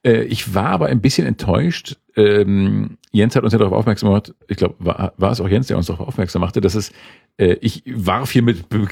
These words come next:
Begriffen rum, die jeden Metzger im Grabe, äh, ins Grab bringen und dann rotieren lassen würden. Ähm, ich warf ja mit den Begriffen Pinkel und, und Mettwurst so rum. Und Pinkel ist ja eine Grützwurst offenbar aus Getreide. Und ich glaub, da war diesmal ganz viel dabei.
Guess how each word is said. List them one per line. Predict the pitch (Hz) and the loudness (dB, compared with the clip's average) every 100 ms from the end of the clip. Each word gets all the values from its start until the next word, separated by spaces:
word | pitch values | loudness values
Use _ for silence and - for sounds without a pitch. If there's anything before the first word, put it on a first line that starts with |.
| - | -2
Begriffen | 131 - 160 160 | -2 0 0 2
rum, | 135 131 | 2 2
die | 107 | 2
jeden | 127 120 | 4 4
Metzger | 113 139 - 101 98 | 2 0 0 0 0
im | 107 101 | -2 -4
Grabe, | - 139 120 92 92 110 113 104 | -2 -2 2 2 2 0 -2 -4
äh, | - - | -8 -6
ins | 117 | -4
Grab | 110 117 - - | -2 -2 -4 0
bringen | 143 196 139 | 2 2 0
und | 113 | 0
dann | 135 | 2
rotieren | 113 - 180 | 0 2 2
lassen | 87 80 87 | 2 2 2
würden. | 95 147 - - - 101 - | 2 0 -8 -18 -18 -4 2
Ähm, | 113 107 110 110 - _ _ | 4 4 2 -2 -8 _ _
ich | 120 92 | -2 0
warf | 101 135 | 0 2
ja | 131 | 2
mit | 113 110 | 2 4
den | 104 92 | 2 2
Begriffen | 98 104 107 90 _ _ | 0 0 0 -2 _ _
Pinkel | - 156 - 139 | -2 0 0 0
und, | 117 101 | 2 0
und | 98 101 | 2 4
Mettwurst | 131 - 82 76 - | 2 2 0 0 -2
so | 76 | -4
rum. | 71 69 73 | -2 -4 -2
Und | 95 - - _ | -4 -6 -16 _
Pinkel | - 135 - | -2 -2 -2
ist | 123 | -2
ja | - | 0
eine | 107 92 | 0 0
Grützwurst | - 160 - 98 95 - | 0 -2 -2 -2 -2 -2
offenbar | 104 95 107 98 | 0 0 0 -2
aus | 101 | -4
Getreide. | 92 - - 80 - - | -6 -6 -4 0 2 2
Und | 95 | 0
ich | |
glaub, | 101 - | 0 2
da | 107 | 2
war | 110 | 2
diesmal | 117 123 | 2 0
ganz | 107 113 | 0 -2
viel | - 160 | -2 0
dabei. | 104 - 80 151 | 0 0 0 0